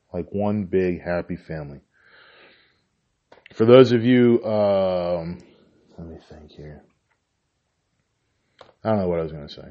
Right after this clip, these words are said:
Let me, let me come up with some, uh, other things to talk about. Whew, I took some energy coming up with, I, that was all built up throughout the entire day. So if it didn't make sense, I apologize. If it came off brash or harsh or whatever,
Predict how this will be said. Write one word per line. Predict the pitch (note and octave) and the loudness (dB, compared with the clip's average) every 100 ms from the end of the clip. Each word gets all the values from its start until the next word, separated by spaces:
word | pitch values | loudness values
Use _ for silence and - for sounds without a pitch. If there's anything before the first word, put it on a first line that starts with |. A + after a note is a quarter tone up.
| D#2+ | -14
Let | F#2+ | -10
me, | F#2+ - | -10 -8
let | F#2+ | -10
me | F#2+ | -10
come | - F2 | -10 -10
up | E2 - | -10 -12
with | E2 - | -14 -14
some, | D#2+ D#2+ D#2+ | -14 -14 -14
uh, | D#2 D2+ - _ _ _ _ _ _ _ _ | -14 -18 -20 _ _ _ _ _ _ _ _
other | F2+ E2+ | -8 -8
things | E2 D#2+ D#2+ - | -8 -12 -14 -16
to | |
talk | D2+ D#2+ D2+ - | -14 -10 -10 -14
about. | C#2 C#2 C#2 _ _ _ _ _ _ _ - - - - - | -18 -20 -20 _ _ _ _ _ _ _ -20 -20 -20 -20 0
Whew, | C#3+ | 4
I | C#3 A2+ - - - - | 4 2 -4 -8 -12 -12
took | F#2 C3+ | 0 0
some | - G2 | 0 -4
energy | G2 G2+ E2+ D#2 | -4 -6 -8 -12
coming | - F#2+ F#2 | -8 -4 -4
up | F2+ | -4
with, | E2+ | -2
I, | E2+ A#2+ G#2+ E2 | 4 6 4 2
that | A2+ | 4
was | C3+ A#2+ | 4 2
all | G#2+ | 0
built | F#2 A2 F#2+ - | 0 0 0 -4
up | F#2+ - | -6 -6
throughout | F2 F2 E2 | -6 -6 -6
the | E2 | -12
entire | D#2+ F2+ E2 | -6 -4 -2
day. | E2 E2 D2+ | -2 -4 -6
So | - | -4
if | F2+ - | -6 -4
it | |
didn't | - G2+ G2+ | -6 -4 -2
make | G#2+ | -4
sense, | G2 G#2 G2+ - - - - | -6 -8 -10 -12 -20 -18 -6
I | F2 | -4
apologize. | F2 G2+ F#2+ F#2 F#2 F2 - - _ | 0 2 4 2 0 -2 -6 -20 _
If | D#2+ E2 | -12 -10
it | E2 | -8
came | G2+ F#2+ | -6 -4
off | F#2 F2+ | -6 -6
brash | - F2 F2 E2+ - | -4 -2 -2 -4 -8
or | D2 | -14
harsh | C#2+ F2+ F2+ E2 | -6 -2 -2 -6
or | |
whatever, | D#2 F2 F2+ F2 | -6 -4 -2 -4